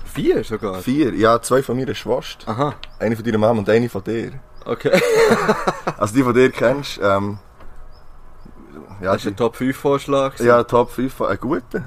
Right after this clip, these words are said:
Speaker 2: Top fünf M C Birrenkopf-Lines, kennst
Speaker 1: <laughs>
Speaker 2: ähm, das wäre, ja,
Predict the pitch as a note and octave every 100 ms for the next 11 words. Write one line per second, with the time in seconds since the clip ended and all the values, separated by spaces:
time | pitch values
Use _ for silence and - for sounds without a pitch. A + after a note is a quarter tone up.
0 | - - - - - - - B2 - C3
1 | G2 A#2+ C3 A2 - C#3+ D3+ D3 - -
2 | A#2 F#2 - - - C#3 G2+ - - -
3 | - - - - - F#2+ F#2+ F#2+ F#2+ -
4 | - - - - - - - - - -
5 | - B2+ A2 G#2 G#2 - A#2+ B2+